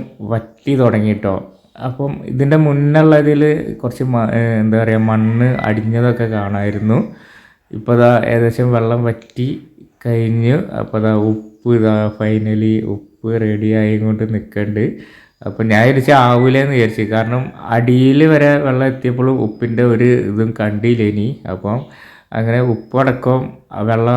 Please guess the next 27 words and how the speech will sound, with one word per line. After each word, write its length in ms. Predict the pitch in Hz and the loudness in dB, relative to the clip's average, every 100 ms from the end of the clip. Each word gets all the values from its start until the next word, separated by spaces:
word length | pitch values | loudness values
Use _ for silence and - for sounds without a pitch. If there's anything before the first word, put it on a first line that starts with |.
| 120 | 2
ആവിയായി 340 | 110 117 113 117 | 2 2 2 0
പോയോ 260 | 117 107 107 | 0 0 2
എന്ന് 160 | 110 113 | 0 2
വിചാരിച്ച്. 400 | 107 104 107 110 113 | 0 0 -2 -6 -4
അപ്പോൾ 220 | 104 107 117 - - - - - | -6 -6 -6 -8 -20 -20 -20 -4
പരീക്ഷണം 520 | 107 110 110 120 131 127 | 0 2 0 0 -2 0
തോറ്റു 320 | 123 113 113 135 | 2 2 2 2
പോകുമോ 320 | 131 123 123 131 | 4 4 4 2
എന്ന് 140 | 131 127 | 2 2
വിചാരിച്ചിട്ടുണ്ടായിനി. 720 | 110 104 107 110 107 98 104 107 | 2 -2 -4 -4 -4 -6 -8 -8
പക്ഷേ 300 | - 104 110 117 - - - - | -8 -6 -4 -4 -6 -18 -20 -8
ഇപ്പം 200 | 117 98 - - - 110 | -4 -4 -8 -20 -10 -8
സക്സസ് 480 | 110 - 113 110 123 | -8 -6 -6 -2 0
ആയി 180 | 117 110 113 | 2 2 0
കൊണ്ട് 180 | 110 110 | -2 -2
നിൽക്കുകയാണ്. 460 | 107 - 107 104 113 - - | -4 -4 -4 -2 -4 -6 -14
അപ്പോൾ 180 | 101 113 104 | -8 -2 -2
അതിൻ്റെ 340 | 107 107 117 120 | -2 -2 0 2
ഒരു 100 | 120 | 0
സന്തോഷം 400 | 110 104 107 110 107 | -2 -2 -4 -2 -2
കൂടി 200 | 110 110 | 0 0
ഉണ്ട്. 200 | 107 104 147 - - - _ 120 | -2 -2 -4 -8 -20 -20 _ -6
അപ്പം 240 | 123 123 127 - | -2 -4 -4 -2
ചെറുപ്പകാലത്തൊക്കെ 840 | 131 123 - 123 127 123 120 113 123 | 0 0 2 2 2 2 -2 -2 0
ഉള്ള 100 | 120 | 0
ഒരാഗ്രഹം 580 | 110 107 101 107 110 117 113 | 0 0 -2 -2 -2 -2 -6
ഇപ്പോൾ 260 | - 113 | -8 -6